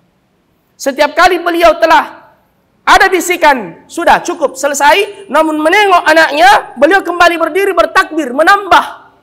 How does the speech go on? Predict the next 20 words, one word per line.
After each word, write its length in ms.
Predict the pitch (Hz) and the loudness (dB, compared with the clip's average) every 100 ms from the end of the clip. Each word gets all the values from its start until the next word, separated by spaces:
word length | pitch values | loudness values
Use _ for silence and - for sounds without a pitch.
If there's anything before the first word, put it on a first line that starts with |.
| _ _ 349 | _ _ 0
qiyamul 380 | 381 381 359 | 2 2 2
lailnya. 400 | 339 330 233 143 - _ _ _ _ | 2 0 -4 -12 -14 _ _ _ _
Setiap 320 | - 349 349 | -6 2 2
kali 260 | 370 370 381 | 4 4 4
beliau 240 | 359 349 | 2 2
salam, 380 | 330 320 320 392 | 2 4 4 2
sudah 160 | 359 339 | 2 2
mau 160 | 339 330 | 4 4
berhenti, 640 | 311 302 294 403 415 - - - | 2 0 0 0 0 -12 -20 -6
dilihat 400 | 339 370 359 359 | 0 4 4 4
anaknya 400 | 339 349 392 370 | 2 2 0 -2
berdiri 380 | 359 392 392 381 | 0 2 2 2
lagi. 260 | 320 233 - - _ _ _ _ _ _ _ _ _ _ - | 2 -2 -12 -20 _ _ _ _ _ _ _ _ _ _ -8
Apa 240 | 202 214 | -6 -6
kata 240 | 214 202 185 | -10 -10 -10
beliau? 400 | 202 220 208 - _ _ 214 | -8 -10 -10 -18 _ _ -14
"Min 160 | 233 233 | -14 -10
ajlika 480 | 269 190 196 196 196 | -10 -10 -14 -12 -10
ya 160 | 175 170 | -10 -10
bunai." 400 | 156 160 175 160 | -12 -12 -12 -14